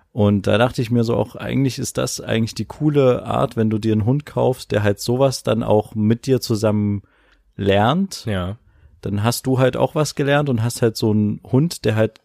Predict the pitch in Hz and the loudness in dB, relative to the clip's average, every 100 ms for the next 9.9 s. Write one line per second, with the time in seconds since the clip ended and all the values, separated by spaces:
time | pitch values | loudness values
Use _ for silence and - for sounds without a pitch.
0 | _ 120 - - 123 127 - 123 - 131 | _ -8 -6 -6 -2 -2 -2 -4 -2 0
1 | 131 110 107 113 110 107 117 113 - 117 | 2 0 2 0 0 -2 -4 -4 0 2
2 | 113 110 - 120 123 127 - 120 101 110 | 2 0 -2 -2 0 -2 -2 -2 -2 -4
3 | - - _ 104 101 107 117 110 110 - | -10 -20 _ -2 0 2 2 2 0 0
4 | - - 107 107 107 117 107 - 107 104 | -8 -6 -2 2 2 2 -2 -2 -2 0
5 | 104 101 123 - - 98 98 101 95 95 | 0 0 -2 -2 -4 -4 -4 -4 -4 -6
6 | 95 95 98 - - _ _ _ _ - | -6 -10 -12 -14 -20 _ _ _ _ -4
7 | 113 - 123 147 - 120 - 127 117 110 | 0 2 2 2 2 0 2 0 0 -2
8 | 110 127 127 113 110 107 - 110 107 104 | 0 0 0 0 -2 -2 -2 -2 -4 -8
9 | 117 107 - 107 - - 107 110 | -6 -6 -6 -10 -12 -8 -6 -6